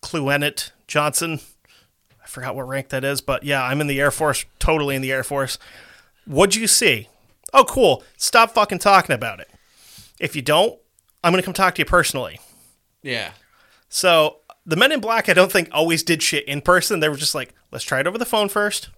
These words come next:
Speaker 1: Give 'em a chance. If they don't, we'll go break their legs."
Speaker 2: And then, but then also you had Project Paperclip, or
Speaker 1: Blue Book.
Speaker 2: Blue Book, that was legitimately trying to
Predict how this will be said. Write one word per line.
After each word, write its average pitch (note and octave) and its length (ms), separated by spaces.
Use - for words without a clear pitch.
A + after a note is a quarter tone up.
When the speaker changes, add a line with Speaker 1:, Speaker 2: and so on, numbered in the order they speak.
Speaker 1:
Give A2+ 140
'em D#3+ 60
a F3 40
chance. F#3 580
If - 120
they C3+ 100
don't, F3+ 320
we'll C#3+ 100
go A2 40
break B2 160
their A#2 100
legs." - 280
Speaker 2:
And C#3 100
then, D3 140
but D3 160
then B2+ 380
also C#3 320
you A#2+ 80
had A2 260
Project A2 640
Paperclip, B2+ 500
or F#2+ 300
Speaker 1:
Blue E3+ 160
Book. - 260
Speaker 2:
Blue E3 160
Book, A2 360
that B2+ 260
was A#2 380
legitimately B2 840
trying B2 480
to G#2 580